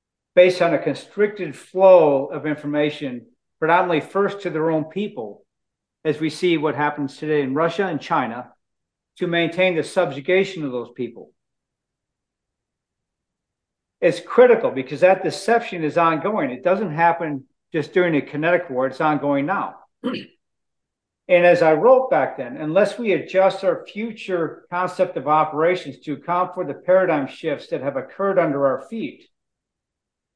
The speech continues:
this is February of twenty nineteen, our nation and its intelligence operations will once again awaken too late to a different reality, which is likely to end badly with a significant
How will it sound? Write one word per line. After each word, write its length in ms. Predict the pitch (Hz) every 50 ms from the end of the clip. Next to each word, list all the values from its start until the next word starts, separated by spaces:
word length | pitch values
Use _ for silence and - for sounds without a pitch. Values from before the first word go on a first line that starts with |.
| _ _ _ _ _ _ _ _ _ _ _
this 160 | - 165 160 -
is 160 | 185 - -
February 500 | - 190 190 190 185 190 185 175 160 -
of 60 | -
twenty 240 | - 190 185 180 170
nineteen, 480 | 160 156 147 143 - - 170 139 123
our 160 | - 151 151 147
nation 540 | 156 160 190 214 226 220 - 226 214 185
and 120 | 170 160 156
its 200 | 147 135 127 143
intelligence 640 | 151 143 - - 170 180 196 190 190 - 180 - -
operations 640 | 170 160 156 156 - 147 151 151 147 - 143 131 123
will 180 | 147 147 135
once 260 | 139 165 175 175 - 170
again 240 | 147 147 160 156
awaken 440 | 147 135 135 151 151 147 139 131 127
too 140 | 139 135 123
late 220 | 127 123 120 - - _ _ _ _ _ _ _ _ _ _ _ _ _ _ _ _ _ _ _ _ _ _ _ _ _ _ -
to 80 | 165 151
a 20 |
different 360 | - - 175 175 214 202 -
reality, 720 | 165 165 156 143 135 131 135 135 127 - 131 110 - - - _ _ _ _ _ _ _ _ _ _ _ _ _ _ _ _ _ _ _ _ _ _ -
which 180 | 160 156 156
is 160 | 160 131 - 156
likely 380 | 180 190 196 196 - 196 185
to 160 | - - 160
end 220 | 165 156 147 139 -
badly 400 | 156 160 170 170 156 165 165 156
with 180 | 139 139 -
a 60 | 143 127
significant 800 | - - 151 147 143 170 185 180 - - 208 185 - 175 170